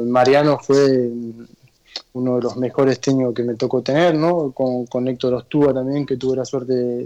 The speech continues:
de tenerlo. Eh, Mariano fue, la verdad, que muy importante para mí y para, para muchos pibes inferiores. Eh,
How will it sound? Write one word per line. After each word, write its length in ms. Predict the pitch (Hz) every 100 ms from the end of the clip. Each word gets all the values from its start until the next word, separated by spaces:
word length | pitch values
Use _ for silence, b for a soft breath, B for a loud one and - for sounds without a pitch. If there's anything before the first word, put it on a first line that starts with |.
| 123
de 100 | 127
tenerlo. 680 | 123 127 151 147 135 135 135 B B B B -
Eh, 260 | 123 123 123
Mariano 500 | 127 127 160 175 160
fue, 520 | - 151 151 131 120 - B B B B B - -
la 80 |
verdad, 260 | 127 131 151
que 100 | 135
muy 160 | 143 143
importante 520 | 131 135 147 147 135
para 200 | 131 127
mí 280 | 147 185 180
y 40 |
para, 520 | - 135 127 123 120 117
para 200 | 123 131
muchos 580 | 135 139 135 131 120 - 143 -
pibes 320 | 143 131 127
inferiores. 800 | 127 107 131 160 170 147 120 -
Eh, 540 | 123 120 120 127 123